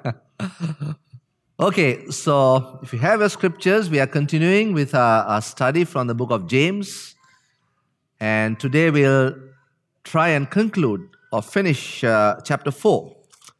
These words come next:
uh, from the book of James. And we have one more chapter left,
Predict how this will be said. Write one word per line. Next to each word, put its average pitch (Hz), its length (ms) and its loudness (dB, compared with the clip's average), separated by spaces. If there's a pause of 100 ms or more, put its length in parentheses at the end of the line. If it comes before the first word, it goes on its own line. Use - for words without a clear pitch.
(640)
uh, 95 540 -2 (160)
from 107 160 -4
the 110 80 -6
book 110 120 -6
of 107 160 -2
James. 107 380 -2
And 104 100 -6
we 117 80 -2
have 110 220 -2
one 170 220 0
more 175 160 -2
chapter 147 360 -4
left, 156 460 -2